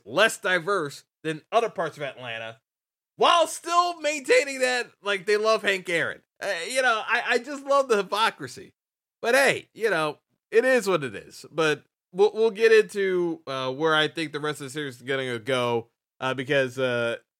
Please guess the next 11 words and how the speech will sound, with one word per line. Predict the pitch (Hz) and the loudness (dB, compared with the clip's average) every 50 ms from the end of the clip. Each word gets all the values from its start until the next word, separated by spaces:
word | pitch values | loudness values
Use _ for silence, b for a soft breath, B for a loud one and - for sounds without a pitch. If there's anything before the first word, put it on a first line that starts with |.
| _ _ _ _ _ _ _ _ - | _ _ _ _ _ _ _ _ -4
Atlanta, | 147 160 160 175 185 185 180 180 170 165 160 - - | -4 -2 0 2 2 4 6 6 6 4 2 0 -6
uh, | - 131 127 123 123 | -8 -4 -4 -2 -2
went, | 123 120 143 160 160 151 - _ _ _ _ | -4 -2 0 0 -2 -2 -2 _ _ _ _
uh, | - 110 110 107 113 | -10 -8 -6 -6 -6
went | 127 156 156 | -4 -2 -2
up | 160 156 151 _ _ | -2 -2 -4 _ _
three | 143 156 165 160 | -6 -4 -4 -4
one | 156 151 156 156 151 147 | -4 -4 -4 -4 -4 -4
in | 139 135 | -6 -6
the | 127 | -8
series, | 123 - 160 160 151 143 143 139 135 131 127 - - | -12 -8 -4 -2 0 0 0 -2 -2 -4 -6 -10 -16